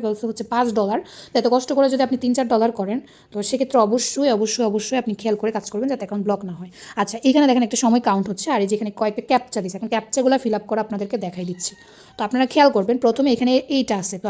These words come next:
আমাকে এখানে এইটার মধ্যে ক্লিক দিতে হবে, এই যে এইটা, তারপর দ্বিতীয় যেটা আছে এই যে এইটা, তারপর তৃতীয় আছে এইটা। ক্লিক করার পরে যে হয়ে গেছে। এখন আপনি এখানে যদি আরেকটা কাজ করতে চান, সেক্ষেত্রে নিউ নেক্সট ওয়েবসাইট, এই যে এখান থেকে আমাকে কত পয়েন্ট দিছে আমি দেখাই যে তিন। তো আমি এখানে হচ্ছে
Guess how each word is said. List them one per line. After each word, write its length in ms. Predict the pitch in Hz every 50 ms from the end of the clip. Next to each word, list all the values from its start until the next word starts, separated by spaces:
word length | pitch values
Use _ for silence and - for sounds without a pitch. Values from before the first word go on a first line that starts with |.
| 190
আমাকে 160 | 202 208 202 254 220
এখানে 140 | 214 220 254 - 285
এইটার 200 | 247 233 226 196 196
মধ্যে 140 | 185 214 208
ক্লিক 140 | 220 202 185 190
দিতে 120 | 190 185 180
হবে, 100 | 180 185
এই 40 | 180 202
যে 60 | 185 180
এইটা, 140 | 180 185 175 - - - - _ -
তারপর 180 | 240 - 247 220 202
দ্বিতীয় 220 | 240 233 233 269 285 247
যেটা 160 | 262 220 196 190
আছে 60 | 190 - 269 -
এই 40 | 247 208
যে 60 | 262 - - 247
এইটা, 200 | 226 - - 185 175 -
তারপর 180 | - 208 208 240 -
তৃতীয় 220 | 262 247 - 277 233 202
আছে 100 | 254 - 254 - 220
এইটা। 180 | 208 - 190 180 -
ক্লিক 160 | - 226 214 - -
করার 180 | 262 254 233 -
পরে 140 | 208 202 226 226 220
যে 60 | 254 330 453 - - _ _ _ _ - _ -
হয়ে 120 | 254 240 196
গেছে। 160 | 196 185 - 320 302 254
এখন 120 | - 302 311 294
আপনি 100 | 294 269 240
এখানে 160 | 254 262 294 311 254
যদি 100 | 254 233 240
আরেকটা 200 | 220 214 214 240 285
কাজ 80 | 277 277 - 226
করতে 160 | 202 - 233 -
চান, 120 | 294 330 302
সেক্ষেত্রে 280 | - 247 262 247 - - 233
নিউ 140 | 247 269 339 494 - - _ _ _ _ _ _ _ -
নেক্সট 260 | 277 359 370 - - 240
ওয়েবসাইট, 340 | 208 196 - - 202 185 - -
এই 40 | 269 233
যে 40 | 285
এখান 120 | 277 277 262
থেকে 120 | 277 277 277
আমাকে 180 | 254 233 226 262 269 240
কত 100 | 214 254 226 254
পয়েন্ট 180 | 226 220 226 214 202
দিছে 140 | 196 - 277 247
আমি 80 | 247 202 190
দেখাই 240 | 185 180 180 196 240 233
যে 40 | 214 208 - -
তিন। 160 | 233 202 180 180 180 - - - - - _
তো 40 | - 262
আমি 80 | 254 269
এখানে 140 | 262 285 285
হচ্ছে 140 | 277 - 262